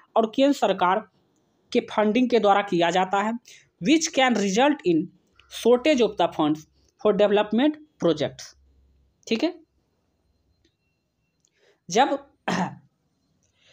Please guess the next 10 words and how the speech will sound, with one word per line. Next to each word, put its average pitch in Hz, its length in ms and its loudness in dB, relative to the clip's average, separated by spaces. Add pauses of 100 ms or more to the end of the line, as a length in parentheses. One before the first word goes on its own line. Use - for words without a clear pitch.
(240)
फंड 269 260 2
का 247 140 0
शॉर्टेज 202 440 2
हो 175 100 0
जाता 139 280 -2
है, 190 60 -2
कमी 220 360 2
हो 185 160 2
जाती 139 320 -2
है, 180 300 -8